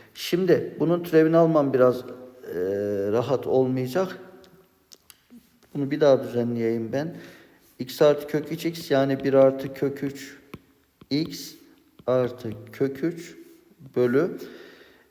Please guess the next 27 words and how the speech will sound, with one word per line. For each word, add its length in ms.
x 260
eksi 320
kök 220
üç 220
x, 260
yani 320
bir 100
eksi 380
kök 280
üç 260
çarpı 400
x 560
eksi 420
kök 220
üç. 280
İşte 360
bu 100
benim 360
f 120
fonksiyonum. 680
Türev 240
alma 240
kuralını 380
kullanarak 720
şöyle 220
yapayım 380
onu. 260